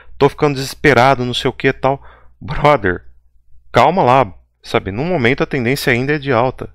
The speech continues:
tá? Enquanto ele estiver segurando aqui o zero ponto sete, tendência é de alta, né? E eu não, não acredito que ele vá buscar o sete quatrocentos, não.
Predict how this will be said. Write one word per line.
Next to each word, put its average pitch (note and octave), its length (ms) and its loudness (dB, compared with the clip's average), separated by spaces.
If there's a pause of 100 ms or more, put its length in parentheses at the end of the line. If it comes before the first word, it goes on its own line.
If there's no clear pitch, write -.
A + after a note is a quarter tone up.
(140)
tá? - 160 -14 (300)
Enquanto B2+ 380 0
ele F#3 80 0
estiver A#2+ 260 -2
segurando A2+ 920 0 (320)
aqui - 280 -4
o G2+ 60 -4
zero A2+ 240 2
ponto A2+ 260 -4
sete, - 600 0 (920)
tendência - 360 -6
é G3 40 -10
de - 100 -4
alta, F3 320 0 (1040)
né? D#3 180 -12 (180)
E - 80 -10
eu G3 100 -6
não, C4 160 -8
não A#2+ 220 -6
acredito B2+ 420 -6
que - 80 0
ele G#2 60 2
vá G#2 120 0
buscar G#2 300 -6
o G#2 40 -2
sete - 320 -2
quatrocentos, - 680 -4
não. G#2 220 -6